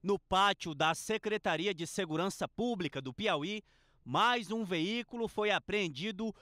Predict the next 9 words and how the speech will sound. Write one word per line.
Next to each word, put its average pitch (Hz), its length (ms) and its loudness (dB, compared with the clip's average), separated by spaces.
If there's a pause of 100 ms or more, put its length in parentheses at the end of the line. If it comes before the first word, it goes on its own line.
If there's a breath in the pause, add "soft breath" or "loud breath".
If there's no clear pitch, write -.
(160 soft breath)
pelo 247 240 2
Núcleo 240 540 0
de 196 140 -2
Inteligência 220 880 0
da 196 160 2
Polícia 220 580 0
Civil 190 380 -2
do 190 100 -2
Estado. 117 560 2